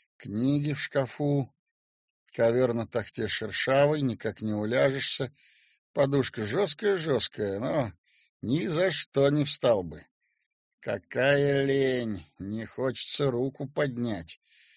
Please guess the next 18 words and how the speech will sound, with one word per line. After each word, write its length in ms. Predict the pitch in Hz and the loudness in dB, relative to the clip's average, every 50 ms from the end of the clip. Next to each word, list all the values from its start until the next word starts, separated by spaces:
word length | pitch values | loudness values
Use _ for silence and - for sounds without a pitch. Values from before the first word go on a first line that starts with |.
| _ _ _ _ _ _ _ | _ _ _ _ _ _ _
Вот 320 | 123 127 135 135 113 - - | -2 0 0 0 -2 -4 -4
полчаса 680 | - 151 147 143 139 - 156 151 120 - 147 135 117 | 0 2 2 2 2 0 0 2 4 6 6 6 6
уж 220 | 104 98 98 92 92 | 4 2 -2 -6 -6
думаю, 480 | 101 110 120 120 113 107 104 98 95 | -4 -2 -2 0 0 0 -2 -2 -4
что 240 | 92 - - 113 113 | -6 -6 -6 -6 -4
нужно 340 | 117 120 120 113 110 113 113 104 | -4 -4 -4 -4 -4 -6 -6 -6
протянуть 760 | - - 127 127 120 - 151 147 147 147 156 160 156 147 - | -2 -2 -2 -2 0 0 2 4 4 4 4 2 0 0 -2
её, 380 | 156 151 143 143 143 143 139 135 | 0 2 2 4 4 4 4 4
взять 340 | 123 107 117 139 151 139 | 2 0 0 0 0 0
со 160 | - - 131 117 | 0 0 0 -2
стула 360 | - - - 131 123 123 110 | -2 -2 -2 -2 0 -2 -2
порошок 680 | - - 120 107 107 104 - - - 143 160 160 151 | -2 -2 -2 0 0 -2 -2 -2 0 2 2 2 2
с 120 | 156 - 147 | 0 -2 -2
аспирином, 720 | 131 - - - 143 139 135 135 139 131 131 127 123 - - - - - - - - _ _ | -4 -4 -4 -4 -2 -2 0 0 0 0 0 0 0 -2 -6 -14 -20 -20 -20 -20 -20 _ _
и 200 | - 135 147 143 | -2 0 2 2
всё 380 | 127 - - - - - 147 143 | 2 0 -2 -2 0 0 2 2
не 100 | 135 127 | 2 0
протяну. 800 | 110 - 135 123 113 101 - 135 131 117 113 107 98 85 82 | -2 -2 -2 -2 -2 -2 -2 -2 0 0 0 -2 -4 -6 -8